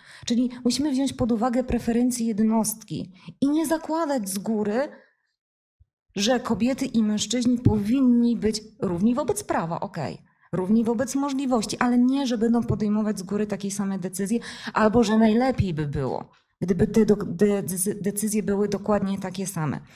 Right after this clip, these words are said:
Druga kwestia. Nawet przecież, gdyby kobiety i mężczyźni byli dokładnie tacy sami, to nie możemy wykluczyć sytuacji, gdzie pracodawca ze względu na swoje uprzedzenia by dyskryminował kobiety. To znaczy, nie chce jej zatrudnić po prostu, bo nie, ze względu na moje widzimisię.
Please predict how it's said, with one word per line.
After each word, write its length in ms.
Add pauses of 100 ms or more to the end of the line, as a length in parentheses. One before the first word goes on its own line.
(320)
Druga 340
kwestia. 640 (440)
Nawet 460
przecież, 360
gdyby 260
kobiety 360
i 80
mężczyźni 460
byli 240
dokładnie 440
tacy 260
sami, 340
to 100
nie 160
możemy 360
wykluczyć 480
sytuacji, 760 (460)
gdzie 180
pracodawca 680
ze 120
względu 360
na 100
swoje 320
uprzedzenia 460
by 100
dyskryminował 680
kobiety. 380
To 120
znaczy, 320 (280)
nie 60
chce 160
jej 100
zatrudnić 460
po 120
prostu, 320
bo 180
nie, 220
ze 120
względu 360
na 120
moje 260
widzimisię. 640